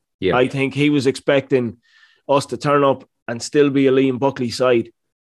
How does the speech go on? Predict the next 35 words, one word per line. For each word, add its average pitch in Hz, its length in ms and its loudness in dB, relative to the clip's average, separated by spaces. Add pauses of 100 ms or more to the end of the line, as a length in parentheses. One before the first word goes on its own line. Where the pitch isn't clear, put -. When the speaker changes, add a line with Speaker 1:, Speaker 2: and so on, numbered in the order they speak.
(160)
Speaker 2:
and 110 160 -8
still 135 280 2
come 131 160 -6
out 135 380 2
and 113 120 -12
set 123 200 0
up 127 160 0
the 123 80 -2
exact 131 380 -2
same 139 260 -2
way. 127 240 4
Well, 135 220 0
we 131 100 -2
did 131 400 0
set 135 240 0
up 127 220 0
in 113 180 -2
the 110 120 0
same 123 260 0
formation 120 540 -2
as 104 100 -8
such, 107 240 -4 (840)
but 127 160 2
there 120 100 0
was 120 120 0
a, 123 300 0
there 135 80 -2
was 127 120 -2
just 139 200 0
a 131 40 0
couple 135 280 0
of 117 60 -2
tweaks 127 320 -2
throughout 120 340 0
it, 90 100 -6